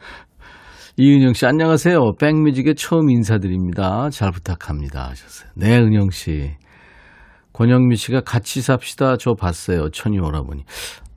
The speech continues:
아, 아, 재방송 <laughs> 보셨는 모양이구나. 김영희 씨도 "어쩜 외모가 예전과 변함이 없으세요?"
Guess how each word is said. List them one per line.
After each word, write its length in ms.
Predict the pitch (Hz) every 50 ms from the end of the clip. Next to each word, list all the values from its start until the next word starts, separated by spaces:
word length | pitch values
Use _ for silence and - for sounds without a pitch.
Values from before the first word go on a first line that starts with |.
| _ _
아, 640 | - 104 101 101 101 101 101 101 101 104 104 107 - - _
아, 200 | 107 107 95 90
재방송 840 | - - 110 117 120 113 143 143 147 147 131 143 143 139 131 131 117
<laughs> 680 | 92 - - - 156 - - 156 135 - - 131 113
보셨는 400 | - 120 104 98 98 95 92 87
모양이구나. 600 | 85 85 82 78 78 76 78 87 98 107 107 90 - _ - - - - - - - - - - _
김영희 460 | - - 131 139 139 131 131 127 117
씨도 400 | 101 - - - 113 107 104 98
"어쩜 340 | 104 113 - - 156 151 143
외모가 400 | 135 139 131 131 123 123 143 135
예전과 420 | 120 113 98 110 110 107 107 120
변함이 440 | 120 - 110 101 95 95 98 104 104
없으세요?" 720 | 90 - - - 87 80 - - 78 76 76 80 104 160